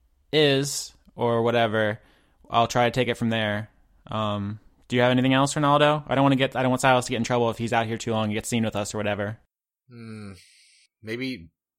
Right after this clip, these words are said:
Speaker 2: maybe Daniel knows about these things,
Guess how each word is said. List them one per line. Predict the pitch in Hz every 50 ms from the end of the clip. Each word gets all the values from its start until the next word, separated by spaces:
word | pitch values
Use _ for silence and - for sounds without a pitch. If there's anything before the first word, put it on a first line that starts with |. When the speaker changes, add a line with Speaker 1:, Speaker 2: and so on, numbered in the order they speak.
| _ _ _
Speaker 2:
maybe | 92 101 110 113 101
Daniel | 90 - 95 98 101 101 98 92
knows | 90 90 90 92 92 87 - -
about | 87 76 85 82 80 78 78 78 - _ _ _ _ _ _ _ _ -
these | - 85 78 - -
things, | 90 80 76 69 67 - 95 - - -